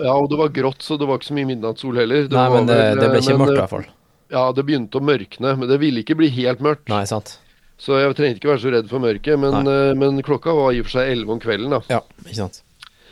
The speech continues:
Speaker 1: Eh, da hadde jeg seilt i ti tolv timer, og, eh, s-, og da var, og når det stilna da, så tenkte jeg at faen, nå, jeg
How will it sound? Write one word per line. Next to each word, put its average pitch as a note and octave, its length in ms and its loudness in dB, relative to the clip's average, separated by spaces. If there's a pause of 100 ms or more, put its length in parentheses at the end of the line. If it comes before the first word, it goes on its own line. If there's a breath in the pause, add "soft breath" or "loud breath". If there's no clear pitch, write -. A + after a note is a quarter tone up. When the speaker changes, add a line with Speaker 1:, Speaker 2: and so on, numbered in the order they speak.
(1160 soft breath)
Speaker 1:
Eh, C#3 840 0
da C#3+ 160 2
hadde C#3 140 2
jeg C3 80 -2
seilt A#2 320 -4
i C3 100 -6
ti B2+ 160 -4
tolv C3 180 -2
timer, C#3+ 440 0 (180)
og, C#3+ 640 2
eh, C#3+ 640 4
s-, - 380 -10 (160)
og D3+ 180 -6
da D3 140 0
var, C#3+ 240 0 (180)
og D3+ 240 4
når D#3 240 2
det D3+ 80 -2
stilna C3 400 -2
da, C3+ 160 2
så D3 160 -6
tenkte A#2+ 400 -4
jeg A#2+ 140 -4
at - 80 -20
faen, G#2+ 260 -8
nå, A#2+ 120 0 (280)
jeg B2+ 160 -4